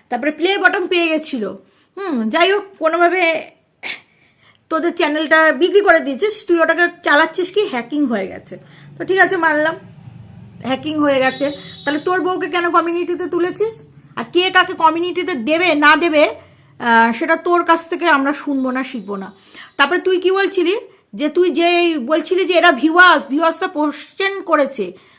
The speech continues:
তারপরে তো দেখলাম তুই তাকে কমিউনিটিতে ঝুলিয়েছিস, যে ভদ্রমহিলাকে, সে নিজেই মা হতে পারেনি, তোদের ওই হিপ্তি বলল। যাই হোক, সেও এসে বলেছিল, অতটা সেই সময় মাথায় ছিল না,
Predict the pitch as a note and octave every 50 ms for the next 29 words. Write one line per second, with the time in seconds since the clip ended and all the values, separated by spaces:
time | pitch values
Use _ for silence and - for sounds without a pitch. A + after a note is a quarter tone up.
0 | _ _ - - E4+ F4 E4+ F#4 F#4+ F#4+ D4 G4 D4+ F#4 F#4 - F#4+ F#4 E4+ -
1 | F4+ F#4 E4+ F#4+ F4+ F4 E4+ F4 E4 E4 E4+ E4+ F4 D#4 F4+ D4 D#4 F4+ C4 A#3
2 | D#4 E4 E4 F4 D#4+ - - - G3 F3+ F#3 - - _ _ _ _ _ _ -
3 | B3+ A3+ B3 C#4+ C4+ B3+ - E4+ E4+ E4 D4+ C#4+ A#3+ A3 A3 - G#3+ G#3+ D4+ D4
4 | C#4+ D4 C#4+ D4 F#4 F#4+ F4+ F4 D#4+ D#4+ D#4 E4 E4+ - E4+ - A#3 D4+ D4 D4
5 | C4+ D4+ C#4+ - C#4+ C#4+ D4 D4+ C#4+ C#4+ A#3+ C#4 C4+ C#4 - - E4+ D#4 B3 C4
6 | A#3+ A#3 A#3 C#4+ F4+ - - _ _ - - - - - - D#4+ F4 F#4+ G4 F#4+
7 | - F4 F4 F4 F4 E4+ D#4+ E4+ E4+ C4 C#4+ C#4 D4 D#4 D4+ - C4+ B3+ B3 A#3
8 | A3+ - B3+ A#3 C4 - - B3 B3 B3 C4+ B3+ B3+ A#3+ A3 G#3 - B3+ B3 B3
9 | C4 B3+ A#3 A3+ A3+ A#3+